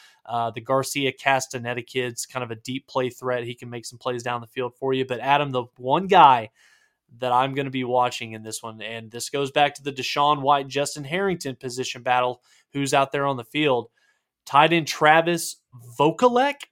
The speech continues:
if I'm describing that right, six-foot-seven, two hundred sixty pounds.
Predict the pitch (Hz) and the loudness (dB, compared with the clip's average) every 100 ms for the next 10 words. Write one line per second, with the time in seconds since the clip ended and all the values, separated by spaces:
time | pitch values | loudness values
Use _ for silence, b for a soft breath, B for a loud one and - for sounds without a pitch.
0 | _ _ - 165 165 185 185 175 - 185 | _ _ -8 -6 0 0 0 -2 0 2
1 | 190 196 190 180 185 160 - 196 208 - | 4 2 -2 0 0 -2 2 2 2 2
2 | 233 220 - 190 190 180 - 190 190 175 | 2 4 2 2 2 -2 -2 -2 -2 -2
3 | 170 185 180 170 165 165 160 | -4 -6 -6 -2 2 2 2